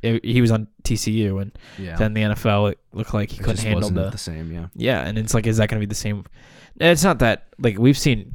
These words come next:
Speaker 1: great players come from small schools, or not,
Speaker 2: Yeah.
Speaker 1: n-, Minnesota's not small,
Speaker 2: There's
Speaker 1: but
Speaker 2: there's also not a lot of, like, receivers that you find in the N F L draft that are fast and physically big.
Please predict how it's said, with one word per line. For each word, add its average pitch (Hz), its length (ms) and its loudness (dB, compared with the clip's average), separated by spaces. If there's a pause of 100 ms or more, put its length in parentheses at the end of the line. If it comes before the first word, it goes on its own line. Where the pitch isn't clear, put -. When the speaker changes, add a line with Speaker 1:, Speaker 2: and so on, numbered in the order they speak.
Speaker 1:
great 101 240 0
players 90 260 -2
come - 140 -12
from - 160 -20
small - 240 -8
schools, 104 400 -4
or 120 140 0
not, 147 280 2
Speaker 2:
Yeah. 160 120 0
Speaker 1:
n-, 143 80 -6
Minnesota's 143 360 4
not 104 120 -2
small, 135 300 4
Speaker 2:
There's 160 160 6
Speaker 1:
but 107 240 4 (520)
Speaker 2:
there's 135 160 0
also 165 220 2
not 110 360 2
a 107 60 2
lot 101 240 2
of, 92 100 -4
like, 92 280 -8
receivers 87 840 -8
that 101 100 -6
you 98 180 -6
find 92 400 -6
in 92 80 -6
the 95 120 -4
N 90 80 -4
F 90 140 -8
L 85 140 -4
draft 80 480 -10
that 101 120 -2
are 92 80 -4
fast 90 760 -6 (840)
and 92 360 -6 (340)
physically 101 760 -2
big. 80 380 -8